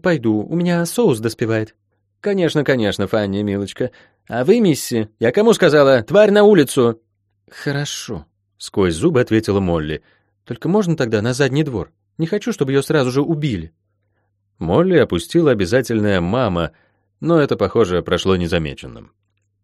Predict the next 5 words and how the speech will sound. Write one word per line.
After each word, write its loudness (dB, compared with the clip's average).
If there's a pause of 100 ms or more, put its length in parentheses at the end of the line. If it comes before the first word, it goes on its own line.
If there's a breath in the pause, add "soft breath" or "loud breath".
(440)
«Ладно 2
уж», -12 (180)
мама -2
поджала 0
губы, -2